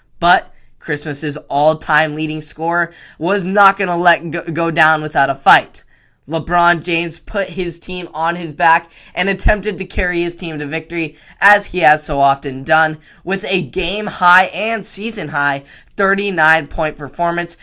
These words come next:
leading a seventeen to oh run late in the game to give the Lakers a chance to win in the final minute of the game. Despite his efforts, it was not enough to stop James Harden and the Nets this Christmas Day.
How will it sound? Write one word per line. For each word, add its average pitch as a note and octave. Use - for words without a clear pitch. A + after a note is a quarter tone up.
leading G#3
a E3+
seventeen G#3
to F#3
oh E3
run D#3
late F#3
in G3
the D#3
game D#3
to F3+
give F#3+
the G#3
Lakers E3+
a C#3+
chance E3+
to F3
win D3+
in F3
the F#3
final D3
minute C3+
of B2+
the C3
game. C#3
Despite C#3+
his C#3+
efforts, C#3+
it D3
was D3
not C#3
enough C3+
to C3
stop C3
James C3
Harden C3+
and D#3
the D#3
Nets D3
this B2+
Christmas B2
Day. B2